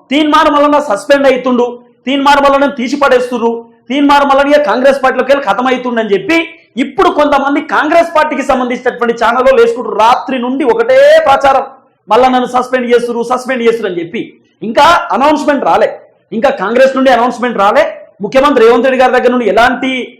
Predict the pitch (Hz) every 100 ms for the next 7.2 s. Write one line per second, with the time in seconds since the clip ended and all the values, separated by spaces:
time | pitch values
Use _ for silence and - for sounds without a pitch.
0 | 180 208 240 - 196 247 247 220 262 202
1 | 220 240 214 226 185 190 294 330 - _
2 | _ _ 247 294 320 330 294 262 240 233
3 | 269 262 277 - - 220 277 269 - 269
4 | 285 277 - - _ 196 240 220 226 269
5 | 311 294 277 254 247 240 233 220 240 240
6 | 220 220 220 208 202 185 185 202 240 233
7 | 233 240